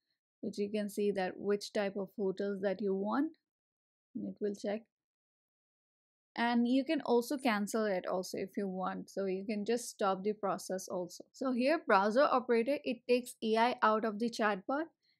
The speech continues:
and it integrates it directly into the browsing flow. Means in the browser you see this A I out of the chatbot, which is an agent, and it will do the browsing for you. Now, this aligns with the broader role of the browser.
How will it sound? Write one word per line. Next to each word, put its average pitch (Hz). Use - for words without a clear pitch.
and 233
it 262
integrates 277
it 254
directly 226
into 233
the 240
browsing 214
flow. 202
Means 220
in 226
the 214
browser 208
you 240
see 226
this 214
A 208
I 220
out 208
of 226
the 233
chatbot, 240
which 214
is 208
an 202
agent, 226
and 214
it 214
will 208
do 226
the 233
browsing 196
for 190
you. 175
Now, 233
this 277
aligns 262
with 247
the 247
broader 208
role 208
of 202
the 220
browser. 190